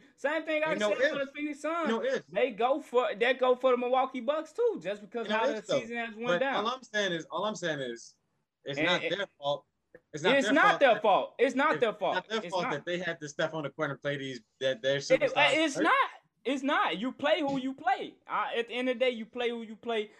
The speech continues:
Speaker 1: But I
Speaker 2: So
Speaker 1: still have to take into account what occurred. I, at the end of the day, you play who you play, you play your opponent. You still
Speaker 2: Chris
Speaker 1: gotta
Speaker 2: Paul
Speaker 1: take
Speaker 2: was
Speaker 1: that.
Speaker 2: hurt. Chris Paul was hurt. Devin, um, Devin
Speaker 1: And he
Speaker 2: Booker broke his nose. He was hurt.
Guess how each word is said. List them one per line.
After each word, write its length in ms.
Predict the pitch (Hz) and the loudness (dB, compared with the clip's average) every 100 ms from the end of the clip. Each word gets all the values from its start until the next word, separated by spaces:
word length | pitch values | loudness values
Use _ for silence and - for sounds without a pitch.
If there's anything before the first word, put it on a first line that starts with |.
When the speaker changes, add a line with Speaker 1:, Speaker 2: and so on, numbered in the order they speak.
| - | -4
Speaker 1:
But 100 | 156 | 2
I 120 | 180 | 4
Speaker 2:
So 180 | 180 180 | 4 4
Speaker 1:
still 120 | 233 | 2
have 140 | 220 220 | 0 -2
to 120 | 214 | -8
take 280 | - 220 220 | -2 -2 -2
into 380 | 208 - 214 196 | -10 -8 -4 -4
account 500 | 185 214 190 175 - _ _ _ - | -2 0 0 0 -6 _ _ _ -8
what 220 | 147 208 | 0 2
occurred. 600 | 196 185 - 220 214 160 - - | 0 -6 -4 -2 0 -2 -6 -8
I, 200 | 143 160 | -4 -2
at 120 | 190 | -4
the 60 | 196 | -8
end 80 | |
of 100 | 208 | -10
the 60 | 180 | -6
day, 140 | 208 | -4
you 140 | 202 175 | -4 -6
play 260 | - 208 | -2 0
who 120 | 202 196 | 0 -4
you 80 | 180 | -10
play, 220 | 208 190 | -6 -6
you 100 | 175 | -6
play 200 | 196 190 | -4 -2
your 160 | 175 | 0
opponent. 400 | 160 208 202 147 - | -2 -2 -4 -4 -10
You 80 | 127 | -18
still 240 | - 185 | -10 -4
Speaker 2:
Chris 160 | 175 170 | 0 0
Speaker 1:
gotta 60 | 165 | 0
Speaker 2:
Paul 140 | 220 226 | 0 0
Speaker 1:
take 80 | |
Speaker 2:
was 120 | 180 156 | -2 -4
Speaker 1:
that. 60 | |
Speaker 2:
hurt. 180 | 160 120 _ _ _ _ | -6 -6 _ _ _ _
Chris 160 | - 175 | -6 -4
Paul 240 | 214 226 | -2 -2
was 100 | 196 | -2
hurt. 220 | 160 117 - | -2 -6 -4
Devin, 240 | 160 190 175 | -2 -2 -2
um, 120 | 143 147 | -8 -4
Devin 200 | 185 190 | 0 0
Speaker 1:
And 80 | 196 | 0
he 60 | |
Speaker 2:
Booker 160 | 220 156 - | -4 -6 -6
broke 160 | 185 - | -8 -8
his 160 | 185 156 | -8 -4
nose. 420 | 214 156 107 - | -2 -2 -4 -8
He 140 | 226 | -8
was 180 | 247 143 | -6 -8
hurt. 180 | 139 104 | -8 -10